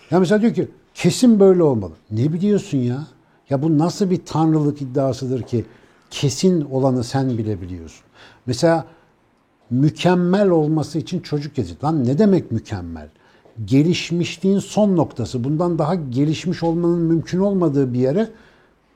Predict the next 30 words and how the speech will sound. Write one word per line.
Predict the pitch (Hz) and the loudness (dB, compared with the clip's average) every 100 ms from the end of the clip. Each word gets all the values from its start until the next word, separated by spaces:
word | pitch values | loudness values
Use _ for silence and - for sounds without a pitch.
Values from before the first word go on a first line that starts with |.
| _ _ - | _ _ -6
çocuğu | - 170 175 240 | -2 0 4 6
ol-, | 214 180 156 | 6 4 -2
çocuğun | - 156 147 214 214 | 0 0 2 2 4
olduğu | 175 147 151 | 2 2 0
için | - 214 | 0 0
bir | 185 | 0
insanı | 165 196 | 0 -2
getirebileceğini | 190 170 - 180 170 170 160 160 156 139 | 0 0 2 0 2 2 2 2 2 0
iddia | 107 101 98 | -2 -6 -8
ediyorsun. | 92 87 80 117 | -8 -12 -8 -4
Ya | 151 | 0
da | 160 131 - - _ _ | 0 0 -6 -20 _ _
kendini | - 147 160 170 190 | -4 -2 0 0 2
mükemmeliyetle | 160 - 160 160 160 156 156 160 156 - 120 | 0 0 0 2 2 2 4 4 2 -2 -6
sürekli | - 110 107 - | -4 -4 -4 -8
sorumlu | 110 117 104 95 98 | -8 -6 -6 -8 -10
hissediyorsun. | 87 - 90 90 127 | -12 -14 -12 -12 -8
O | 123 | -6
yüzden | 120 | -2
hiçbir | 117 - | -2 -2
şey | 113 | -2
yapamaz | 110 113 107 101 | 0 0 -2 -4
hale | 101 98 92 | -6 -8 -8
geliyorsun | 90 87 - | -10 -12 -14
falan. | 85 - - - _ | -18 -18 -20 -20 _
Ya | 113 113 | -10 -8
bütün | - 214 | -2 0
bunlar | 175 160 - - | 0 -2 -4 -8
tanrılık | - 127 127 156 - | -6 -4 -2 -6 -8
sendromunun, | - 131 120 113 101 90 82 | -6 -4 -2 -2 -4 -6 -12